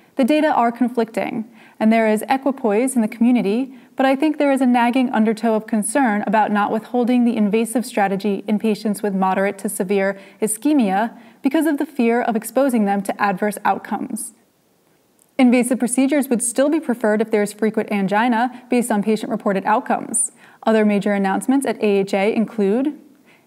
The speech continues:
interim results from the evaporate study suggest that the effect of Vascepa on coronary plaques could explain why the purified fish oil pill prevents heart attacks.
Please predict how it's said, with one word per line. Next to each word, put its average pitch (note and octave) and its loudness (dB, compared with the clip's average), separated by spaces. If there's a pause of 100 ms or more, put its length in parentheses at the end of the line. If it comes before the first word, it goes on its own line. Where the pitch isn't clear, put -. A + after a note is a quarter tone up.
(140)
interim A#3+ 4
results A3+ 2
from A#3 2
the A3 2
evaporate G#3 2
study G3+ 0
suggest A3+ -2
that G#3+ -2
the G#3+ -2
effect A3 -4
of G3+ 0
Vascepa A3 0
on G3 -2
coronary G3+ -2
plaques G3+ -2
could E4+ 0
explain G3+ -4
why G#3+ 0
the G3 -2
purified G#3+ -2
fish D4+ -4
oil F#3+ 0
pill A3 -2 (220)
prevents C#4 0
heart A#3 -2
attacks. - -8